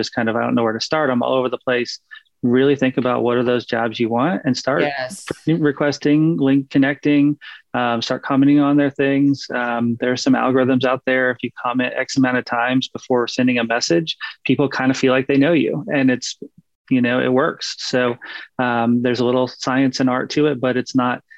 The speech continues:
Speaker 1: impossible to figure out. And there are some great resources like Carrie and Lena. All right. I wanna end with, um, I, I love doing these, uh, podcasts because I always learn something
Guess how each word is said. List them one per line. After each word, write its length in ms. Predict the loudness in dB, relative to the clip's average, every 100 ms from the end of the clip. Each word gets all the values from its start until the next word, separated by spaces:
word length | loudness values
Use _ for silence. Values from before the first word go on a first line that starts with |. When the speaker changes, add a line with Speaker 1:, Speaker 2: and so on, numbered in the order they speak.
| _
Speaker 1:
impossible 440 | -6 -4 -6 -6 -8
to 60 |
figure 280 | -4 -4 -2
out. 120 | -2
And 120 | 0 2
there 80 |
are 40 | 0 0
some 100 | 0
great 340 | 2 2 2
resources 680 | 0 -2 -4 -6 -4 -4 -6 -10 -14 _
like 140 | -6 -4
Carrie 280 | -2 0 0
and 120 | 0
Lena. 300 | 0 -2 -6 _ _ _ _ -20 -8 -4
All 100 | 0
right. 140 | 0
I 100 | 0
wanna 200 | 2 2
end 340 | 2 4 4
with, 280 | 4 2 0 -4
um, 400 | -4 -2 0 0 -2 -12 -20 _ -6
I, 240 | -4 0
I 20 | 0 -2 -2
love 380 | 0 2 2 2
doing 320 | 4 4 4
these, 400 | 4 2 -2 -8 -6
uh, 140 | -6 -4
podcasts 540 | -4 -2 -2 -2 -4
because 200 | -4 -2
I 80 | -2
always 320 | 0 0 0
learn 200 | 0 -2
something 400 | -4 -8 -6 -8